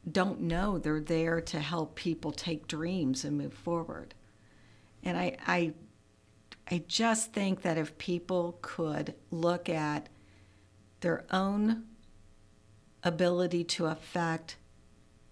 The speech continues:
the city's economic policy, then why wouldn't you get on board? You know? So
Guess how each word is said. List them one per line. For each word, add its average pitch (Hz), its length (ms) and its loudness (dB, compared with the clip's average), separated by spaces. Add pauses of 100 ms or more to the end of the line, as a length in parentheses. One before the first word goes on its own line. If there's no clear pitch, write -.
the 156 100 0
city's 175 760 0 (140)
economic 156 480 0
policy, 135 760 -6 (1900)
then 175 240 4
why 170 240 4
wouldn't 277 260 2
you - 80 2
get - 220 -4
on - 120 -4
board? - 340 -6 (1500)
You 175 120 2
know? 185 380 2
So 180 520 4